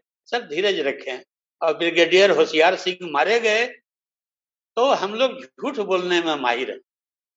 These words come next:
हम कितना युद्ध जीते, अपना अखबार इतना टैंक तोड़ा है पाकिस्तान का, उतना पाकिस्तान के पास है या नहीं। तो जब औरत को देने में कोई हर्ज न है,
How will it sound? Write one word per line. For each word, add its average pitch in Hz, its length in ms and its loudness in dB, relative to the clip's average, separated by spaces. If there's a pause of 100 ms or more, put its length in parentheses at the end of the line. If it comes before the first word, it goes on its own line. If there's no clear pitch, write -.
(320)
हम 170 140 -12 (120)
कितना 208 340 -2
युद्ध 240 420 2
जीते, 196 500 4
अपना 190 320 0
अखबार 202 640 2 (200)
इतना 208 360 -4
टैंक 226 380 0
तोड़ा 214 400 2
है 190 100 2
पाकिस्तान 196 580 -4
का, 160 380 0 (240)
उतना 214 300 -4
पाकिस्तान 196 500 -4
के 185 120 -4
पास 170 300 -2
है 143 60 -4
या 131 160 -4
नहीं। 107 180 -14 (1080)
तो 233 200 -2
जब 240 280 2 (680)
औरत 214 280 0
को 269 240 0 (340)
देने 208 260 0
में 240 240 -4
कोई 269 220 6
हर्ज 165 420 2
न 123 120 -6
है, 107 260 -10